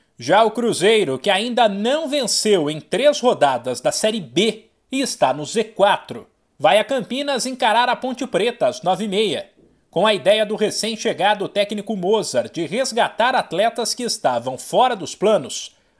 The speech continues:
a lista de relacionados conta com novidades como o volante Ariel Cabral, que voltou de um empréstimo para o Goiás em março e não foi aproveitado desde então,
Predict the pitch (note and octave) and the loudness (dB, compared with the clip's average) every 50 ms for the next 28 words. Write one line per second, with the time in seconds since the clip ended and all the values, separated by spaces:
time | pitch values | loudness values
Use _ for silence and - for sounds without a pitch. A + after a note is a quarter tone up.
0 | _ - F3 G3 G3+ B3+ D4 C#4 - - D4 A#3+ F3 D3+ C3 D#3 F3 F3+ - - | _ 0 0 0 2 0 -2 -4 0 2 2 2 2 2 2 2 2 2 2 0
1 | D4 C#4+ A#3 G3 G3+ G#3 G3+ A#3+ A#3 - - - - _ _ _ _ _ _ - | 0 0 0 0 -2 -2 -4 -6 -8 -8 -10 -10 -14 _ _ _ _ _ _ 4
2 | D4 D4+ D4 D4 C4+ - - C4+ C4+ C4+ B3+ A3 A3+ D#3 F#3 A3 A#3+ A#3 A3 G#3+ | 4 4 6 4 0 0 0 0 0 2 2 2 2 2 2 2 2 2 0 -4
3 | F#3+ - - A#3+ B3 A#3 A#3 A#3+ - A3+ A3 F#3 G#3+ G3+ F#3 G#3+ A#3 A3 - - | -6 -4 -2 0 0 0 0 -2 -2 -2 0 0 0 0 0 -2 -4 -6 -8 -8
4 | A#3+ A#3 - G#3+ G#3+ G#3+ G#3 G#3+ A3 G#3+ - B3 G#3+ D#3 C#3 E3 G3+ A3 G#3 - | -8 -4 -2 -2 -2 0 0 0 -2 0 0 0 0 2 2 2 2 2 0 -4
5 | - _ _ _ _ _ - F3 F#3 A3+ A3+ - - G#3 A3+ A3+ F#3+ A#3 A#3 A3+ | -10 _ _ _ _ _ 2 2 4 4 4 2 2 2 2 2 2 0 -4 -6
6 | F#3 C#3+ - F#3+ G#3 A3+ G#3+ - - A#3+ G#3+ G3+ - - G#3+ G#3+ G#3 G3+ G3+ E3+ | -4 -4 -2 0 0 0 -2 -4 -6 -6 -6 -2 2 2 2 2 2 0 0 2
7 | F3+ G3+ G#3+ F#3+ A#3 A#3+ B3 A#3 A3 A3 G#3+ G3 - - - - - B2 A#2 A#2+ | 2 2 0 0 -2 -4 -6 -6 -4 -2 -2 -2 -4 -6 -10 -12 -12 -12 -12 -10
8 | - F#3+ G3 F#3+ G3 G#3 A#3 C4+ D4+ D#4+ - - - F#3+ G#3+ C4 C4+ A#3 - B3+ | -8 -8 -8 -6 -4 0 0 0 0 0 -2 -4 0 2 2 4 2 2 0 0
9 | B3+ A#3+ A#3 A#3 - - D3 B2+ A#2 A#2 A2+ B2+ A#2 A#2+ C#3+ D#3+ D3+ - - C4 | 0 0 0 0 0 0 0 0 0 -2 -4 -10 -10 -6 -6 -6 -6 -6 -8 -10
10 | D4 - - G#3+ G3+ A3+ A#3+ A#3 | -12 -2 2 2 2 2 0 -6